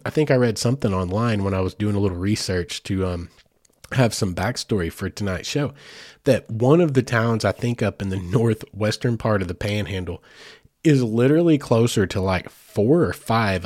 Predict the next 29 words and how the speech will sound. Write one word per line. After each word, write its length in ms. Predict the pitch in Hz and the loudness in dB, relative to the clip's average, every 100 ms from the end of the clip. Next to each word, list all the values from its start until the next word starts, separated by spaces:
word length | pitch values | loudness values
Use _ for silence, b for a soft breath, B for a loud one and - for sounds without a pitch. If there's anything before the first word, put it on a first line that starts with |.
| - - | -8 -4
other 280 | 107 110 | -2 -2
states, 800 | 92 - - 95 92 170 - - - _ | -2 -6 -4 -2 -2 -2 -4 -12 -16 _
state 460 | - - 127 113 - | -10 2 2 2 -2
capitals, 560 | 113 117 - 95 87 | -2 -2 -2 -4 -2
than 200 | 98 104 | -4 -4
it 160 | 98 - - | -4 -6 -6
is 280 | 110 101 - | -6 -6 -8
its 220 | 117 113 - _ _ - | -8 -8 -12 _ _ 4
own 260 | 156 165 | 6 6
state 360 | 135 - 98 - | 2 -2 -4 -2
capital 560 | 101 87 - 85 82 - _ _ | -4 -4 -6 -10 -10 -14 _ _
in 140 | 104 - | -4 -2
Austin. 520 | 92 73 - 73 - B B B B B _ | -6 -6 -10 -14 -16 B B B B B _
That's 320 | - 107 - - | 2 2 2 0
how 160 | 95 | 0
big 260 | 90 95 110 | 0 -2 -2
Texas 480 | 98 87 - - - | -6 -6 -8 -10 -12
is. 300 | - - - B B B B - | -12 -14 -16 B B B B -2
Um, 280 | 139 139 123 | 2 4 6
we 160 | 156 | 6
used 160 | 214 208 | 6 6
to 100 | 139 | 2
joke. 380 | 101 101 87 - | 2 2 2 0
See, 240 | - 113 | 0 0
when 200 | 107 123 | 2 2
we 120 | 143 | 4
got 200 | 185 170 | 6 6
into 280 | 139 143 139 | 6 4 2
this 320 | 101 92 90 | -2 -2 -4